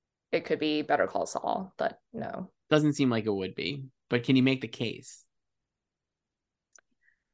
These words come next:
Speaker 1: Um, it's the best drama series here. Also love The White Lotus competing in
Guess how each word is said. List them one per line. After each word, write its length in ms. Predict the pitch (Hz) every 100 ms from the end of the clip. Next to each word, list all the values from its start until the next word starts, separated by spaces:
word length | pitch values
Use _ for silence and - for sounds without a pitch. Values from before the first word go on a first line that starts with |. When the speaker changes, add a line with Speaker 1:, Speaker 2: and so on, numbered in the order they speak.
| _ -
Speaker 1:
Um, 600 | 196 185 180 175 170 156 - _ _ _ _ _ _ _
it's 540 | 196 180 175 - - - - _
the 100 | 190
best 600 | 180 - 175 160 160 - 170 - -
drama 680 | 196 160 165 180 196 202
series 560 | 202 - 202 190 190 196
here. 320 | 208 214 226
Also 300 | - 214 247
love 200 | 214 196
The 100 | 196
White 200 | 180 156
Lotus 580 | 160 160 165 165 - - _
competing 680 | - 175 185 175 170 165 160
in 460 | 170 165 156 156